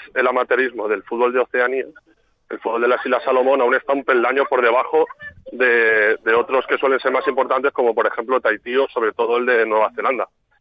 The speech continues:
De hecho, recordemos que incluso la propia Federación de Australia se pasó a Asia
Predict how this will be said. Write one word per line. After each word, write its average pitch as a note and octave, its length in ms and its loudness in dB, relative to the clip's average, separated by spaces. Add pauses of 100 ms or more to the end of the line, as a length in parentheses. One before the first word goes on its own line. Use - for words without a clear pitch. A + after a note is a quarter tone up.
(240)
De B2 80 2
hecho, A#2+ 160 0
recordemos C3+ 580 2
que B2+ 160 0
incluso A#2+ 320 -2
la A2 140 2
propia A#2+ 260 0
Federación B2 580 2
de B2 60 2
Australia C3+ 540 0 (540)
se B2+ 100 2
pasó B2+ 400 0
a D3 80 2
Asia D#3+ 340 0